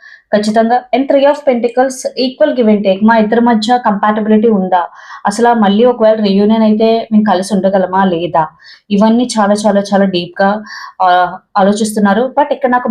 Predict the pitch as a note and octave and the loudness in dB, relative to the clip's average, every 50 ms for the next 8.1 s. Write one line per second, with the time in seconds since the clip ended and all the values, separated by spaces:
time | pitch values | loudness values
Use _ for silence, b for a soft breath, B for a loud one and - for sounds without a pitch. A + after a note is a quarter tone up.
0 | G#3 G#3 G3+ G3 A3+ A3 A3 A#3+ A#3+ G#3+ G#3 G#3+ - A#3+ B3 B3+ B3+ A#3+ A#3 A#3+ | 2 2 2 0 0 0 0 2 2 2 2 0 -2 -2 0 0 0 0 0 -4
1 | A#3+ - - B3 A#3+ A3+ B3+ A#3 A3 A3 G#3+ F#3+ F3 F#3+ G3+ - A3 G3+ G3 G3 | -6 -4 -2 -2 0 0 0 2 2 2 2 4 2 2 0 2 0 0 2 0
2 | G#3 G#3 A3+ A3 A3+ G#3+ A3 G#3+ G#3+ G#3+ G3+ G#3 G#3+ G#3+ G#3+ b b b b b | 0 0 0 0 0 2 2 2 2 2 2 0 -2 -6 -6 b b b b b
3 | b b - - G3+ G#3 G3+ F#3+ F#3+ G#3 G#3 G3+ A3 A3+ A3+ A3 G#3+ G#3 F#3 G3+ | b b -4 -2 0 2 2 2 2 2 2 2 2 2 2 2 0 0 0 0
4 | G3+ F#3+ F#3 F3+ F3+ G3+ G3+ A3 G#3 G3 F#3+ F#3+ F#3+ F#3 F#3+ G3 G3 F#3+ B B | 0 2 0 0 0 -2 -2 0 0 2 2 2 0 0 0 -4 -6 -8 B B
5 | B B B B B B _ _ _ _ _ _ _ - G#3+ A#3 C4 A#3 C4+ C#4+ | B B B B B B _ _ _ _ _ _ _ -2 0 0 2 2 2 2
6 | C4 C#4 C#4 C4 C#4+ C4 A3+ - B3 A#3+ A#3+ A3+ A3 G#3 F#3+ F#3+ A3+ G#3+ G3 F3 | 2 2 2 2 0 0 0 0 0 0 2 2 2 0 0 0 0 0 0 0
7 | F3+ F3+ F#3+ F#3+ - - - F3 E3+ E3 E3 - _ _ - F#3 F#3+ G#3+ G#3 G#3 | 0 -2 -2 -4 -8 -8 -8 -10 -10 -10 -10 -12 _ _ -8 -6 -2 -2 -4 -4
8 | G#3+ | -4